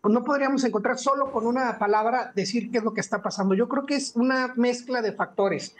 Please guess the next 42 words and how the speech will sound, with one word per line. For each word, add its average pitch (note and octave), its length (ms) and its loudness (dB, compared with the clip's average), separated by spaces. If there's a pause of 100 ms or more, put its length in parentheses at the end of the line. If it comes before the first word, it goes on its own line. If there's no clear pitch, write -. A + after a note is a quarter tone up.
(180)
Uno D4+ 280 4
es, D4+ 140 0
sin A3 160 2
duda, C4 180 4
la A3+ 100 2
impunidad, F#3 500 0
otra A#3+ 340 0
es B3 220 -2 (300)
la G3+ 200 2
corrupción, A#3 800 0
que F3+ 120 -4
sin F#3 260 2
duda A3+ 200 2
la A3+ 160 -2
corrupción F3 400 -2
en G#3+ 100 2
todas G#3+ 160 2
las G#3 140 -2
corporaciones F#3+ 760 -2
está, G3 560 0 (180)
eh, D3 240 -4
presente, G3+ 840 0
y G#3 120 4
eso G#3 180 0
genera G3+ 400 2
a F#3+ 60 0
su F#3 160 0
vez, G3 460 0
por - 120 0
ejemplo, A3 400 0
la E3 80 0
mayoría F3 340 2
de A#3 80 2
las G#3+ 200 -2
extorsiones G3+ 540 -2
se A3+ 60 2
ha G#3+ 40 4
demostrado G3+ 440 -2
que G3 100 0
vienen G3+ 220 2
de G3+ 100 0
penales, G#3 640 0